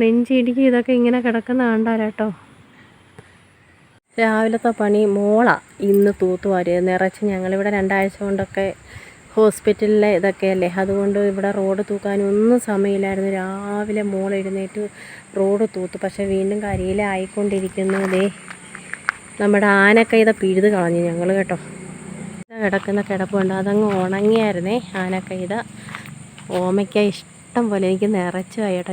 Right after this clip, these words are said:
ഞാൻ ഇതിനകത്തുനിന്ന് ഓമയ്ക്ക തോരൻ വയ്ക്കാൻ ഇപ്പം അടർത്തുന്നു. ആരും ചോദിക്കാനും പറയാനും ഇല്ല. റോഡിൽ നിൽക്കുന്ന ഓമാമരം, അതിൽ നിന്ന് നമ്മൾ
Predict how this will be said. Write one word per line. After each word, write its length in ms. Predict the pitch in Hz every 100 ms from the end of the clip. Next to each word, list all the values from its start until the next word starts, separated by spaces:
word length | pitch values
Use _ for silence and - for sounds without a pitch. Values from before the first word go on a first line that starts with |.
| 190
ഞാൻ 100 | 208 196
ഇതിനകത്തുനിന്ന് 520 | 196 185 180 180 175 175
ഓമയ്ക്ക 320 | 180 180 180 180
തോരൻ 280 | 175 175 175
വയ്ക്കാൻ 240 | 170 175 175
ഇപ്പം 160 | - 180
അടർത്തുന്നു. 500 | 170 175 - 170 196 - - - - - - - 180
ആരും 200 | 175 185
ചോദിക്കാനും 460 | 180 175 180 180 185
പറയാനും 380 | 185 185 180 175
ഇല്ല. 100 | 175 170
റോഡിൽ 320 | 175 180 185
നിൽക്കുന്ന 320 | 175 - 185 190 175
ഓമാമരം, 480 | 165 156 160 160 - 175 180 180 214 - 415 - 240
അതിൽ 140 | 220 214
നിന്ന് 100 | 208 208
നമ്മൾ 200 | 202